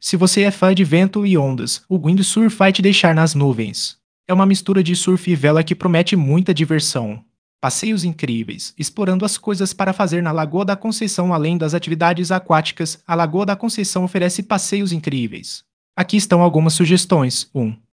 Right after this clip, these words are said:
Trilhas. A região é cheia de trilhas. Você pode fazer uma caminhada e aproveitar a natureza.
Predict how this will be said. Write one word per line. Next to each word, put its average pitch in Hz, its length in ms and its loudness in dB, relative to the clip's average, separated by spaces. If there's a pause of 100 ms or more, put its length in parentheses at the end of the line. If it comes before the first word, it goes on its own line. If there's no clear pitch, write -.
(200)
Trilhas. 135 500 0
A 156 120 -2
região 156 380 4
é 180 40 6
cheia 175 240 2
de 156 80 0
trilhas. 117 680 -4 (300)
Você 127 180 -8
pode 170 260 -4
fazer 151 280 -4
uma 160 140 -4
caminhada 170 520 -2
e 160 100 -2
aproveitar 160 560 -2
a 127 60 -6
natureza. 120 600 -8